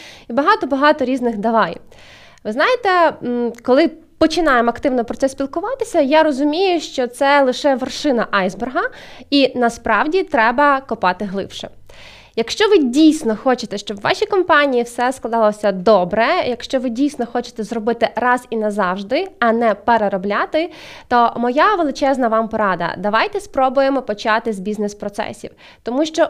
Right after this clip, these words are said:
усі H R-процеси починаються із загальних бізнес-процесів. Сьогодні я розкажу, як це зробити покроково через простий алгоритм.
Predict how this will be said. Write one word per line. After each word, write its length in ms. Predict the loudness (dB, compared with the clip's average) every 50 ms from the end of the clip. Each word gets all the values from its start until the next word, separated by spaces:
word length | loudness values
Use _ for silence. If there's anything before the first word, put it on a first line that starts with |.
| -2 -6
усі 480 | -4 -4 -4 -4 -4 -4 -4 -4 -4 -4 -8
H 180 | -8 -6 -6
R-процеси 720 | -8 -8 -8 -12 -12 -6 -4 -4 -4 -4 -2 -2 -4 -4 -4 -8 _ _ -12
починаються 640 | -10 -10 -6 -6 -4 -2 -2 -2 -4 -4 -4 -6 -6 -6
із 180 | -8 -10 -10 -10 _ -14
загальних 560 | -8 -6 -6 -2 0 0 0 0 -2 -6 -8
бізнес-процесів. 880 | -8 -10 -8 -8 -10 -10 -10 -12 -12 -10 -10 -10 -12 -12 -18 -20 -20 _ -20 -20 -20 -20 -20 -20 -12
Сьогодні 520 | -4 -2 -2 0 2 2 2 2 2 2 2
я 200 | 2 4 4 4
розкажу, 500 | 2 0 -4 -2 -2 -2 0 0 -2 0
як 400 | 0 2 2 2 2 0 -2 -2
це 180 | 0 2 2
зробити 640 | 2 0 -2 -2 -2 -2 -4 -4 -2 -2 -2 -2 -4 -4 -2 -2
покроково 760 | -2 -2 0 0 0 0 0 0 -2 2 4 4 4 4 2 -4 -20 -20 -20 -8
через 320 | 0 2 2 2 2 -2 -6
простий 460 | -6 -4 -4 -4 -4 -2 0 2 2
алгоритм. 560 | 2 2 2 0 0 0 0 0 -2 -6 -10